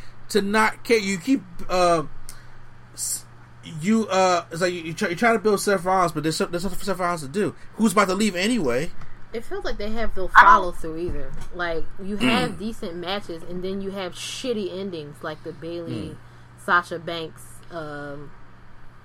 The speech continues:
Speaker 2: the,
Speaker 3: Asuka.
Speaker 2: you know
Speaker 1: Yeah.
Speaker 2: what I mean? The Sasha Banks and
Speaker 1: Mm.
Speaker 2: Asuka thing with Bayley, and it's like, y'all,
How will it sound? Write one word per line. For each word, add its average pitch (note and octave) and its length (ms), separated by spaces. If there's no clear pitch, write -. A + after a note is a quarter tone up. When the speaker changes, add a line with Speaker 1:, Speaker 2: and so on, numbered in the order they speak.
Speaker 2:
the, - 80
Speaker 3:
Asuka. D3 520
Speaker 2:
you B2+ 100
know - 60
Speaker 1:
Yeah. A3+ 60
Speaker 2:
what F#3 100
I D#3+ 60
mean? C#3+ 240
The F3+ 260
Sasha A3+ 240
Banks G#3 240
and F#3+ 80
Speaker 1:
Mm. F3+ 280
Speaker 2:
Asuka E3 240
thing F3 180
with E3 160
Bayley, F3 420
and A#3 180
it's A#3 60
like, A#3+ 280
y'all, B3+ 340